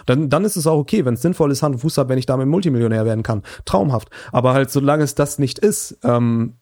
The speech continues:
weigere ich mich halt auch irgendwie noch ein, keine Ahnung, ein, ein Booty-Guide rauszubringen oder so, so eine Sachen, die, die, die halt dann kommen. Oder halt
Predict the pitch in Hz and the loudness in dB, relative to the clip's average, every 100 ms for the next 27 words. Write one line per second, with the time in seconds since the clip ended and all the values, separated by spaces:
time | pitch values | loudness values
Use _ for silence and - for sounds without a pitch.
0 | _ _ _ _ _ _ - 202 - 151 | _ _ _ _ _ _ -16 -14 -16 -6
1 | 120 135 131 120 120 127 117 113 196 196 | 0 2 2 0 -2 0 -2 -2 -2 0
2 | 120 - 120 113 117 120 113 113 107 135 | -2 -2 -2 -4 -6 -4 -2 -2 -2 -8
3 | 196 120 107 135 120 110 - 139 123 117 | -8 -4 -4 -4 -4 -4 -2 -2 0 -2
4 | 113 113 107 117 113 110 107 107 107 104 | 0 -2 -4 -4 -4 -2 -2 -2 -4 -6
5 | - 110 110 110 113 107 107 107 - - | -8 -4 -2 -2 -4 -4 -4 -6 -12 -20
6 | - 123 113 - - 104 117 110 101 113 | -10 -4 -4 -4 -8 -2 -2 0 0 2
7 | 120 | 0